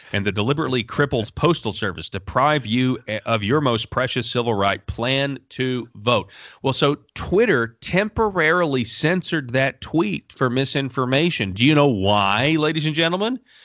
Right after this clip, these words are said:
Because Twitter didn't get the memo fast enough that the Democrat strategy, big tech strategy has changed. And that is, uh-oh, ma-, voting by mail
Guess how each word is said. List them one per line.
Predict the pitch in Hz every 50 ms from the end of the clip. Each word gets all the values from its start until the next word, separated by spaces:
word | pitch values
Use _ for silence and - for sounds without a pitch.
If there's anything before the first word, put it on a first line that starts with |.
| - - - _
Because | - 127 120 - 131 120 110 -
Twitter | - - - 147 175 202 220 214
didn't | 165 123 143 156 165 170 147
get | 120 120 131 139 135 -
the | 120
memo | 110 113 123 135 147 143 131 120
fast | 107 - - 120 127 127 120 - -
enough | 117 104 98 95 98 98 98 -
that | - 104 98 98
the | 98 90
Democrat | 87 104 117 131 156 170 139 - - 139 143 139 131 131 - - - -
strategy, | - - - 127 120 120 120 120 120 117 117 117 113 113 113 110 - _ _ _ 95 92
big | 92 120 131 151 147 143 _
tech | - - 131 120 117 113 113 _ -
strategy | - - - 107 104 104 104 107 98 104 107 101
has | 92 95 95 90 -
changed. | - - - 104 101 95 92 92 87 87 85 - - - _ _ _ _ _ _ _ _ _ _ _ _
And | - 87 95 95 92
that | 101 110 117 117
is, | 110 107 107 107 107 104 98 - - - - _ _ -
uh-oh, | 120 - - - - 98 95 92 92 92 92 90 90 87 - _ _ _ _ _ _ _ _ _
ma-, | - 90 92 101 104 110 107 -
voting | 104 98 98 104 117 127 139 143 135
by | 135 135 135 139
mail | 135 117 107 107 110 113 117 113 113 113 113